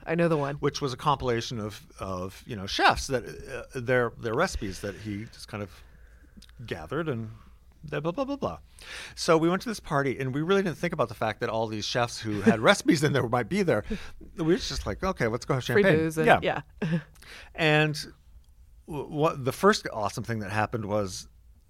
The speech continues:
Speaker 2: all of this stuff went flying across the floor all of a sudden. And Brian looked down, and it was, um, wha-, what's her name? The hu-, she was a fo-, Brent, it was Bethany Frankel,
Speaker 1: <laughs> Oh,
Speaker 2: like,
Speaker 1: the
Speaker 2: trying
Speaker 1: Real
Speaker 2: to,
Speaker 1: Housewife?
Speaker 2: yeah,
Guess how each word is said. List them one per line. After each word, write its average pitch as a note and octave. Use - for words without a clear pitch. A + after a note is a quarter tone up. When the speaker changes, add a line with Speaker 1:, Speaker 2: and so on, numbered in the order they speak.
Speaker 2:
all D#3
of D#3
this A#2+
stuff -
went A2+
flying A#2
across A2
the -
floor F3
all A#2+
of G2+
a G#2
sudden. F#2+
And B2+
Brian D3
looked C#3+
down, C#3
and A#2+
it C3
was, B2
um, G2+
wha-, B2
what's A#2+
her D3
name? A#2
The G2+
hu-, -
she -
was G#2+
a -
fo-, -
Brent, F3
it E3+
was D#3
Bethany E3+
Frankel, D3
Speaker 1:
<laughs> -
Oh, A3
Speaker 2:
like, D3+
Speaker 1:
the F3
Speaker 2:
trying B3
Speaker 1:
Real C4+
Speaker 2:
to, A#3
Speaker 1:
Housewife? A#3
Speaker 2:
yeah, G3+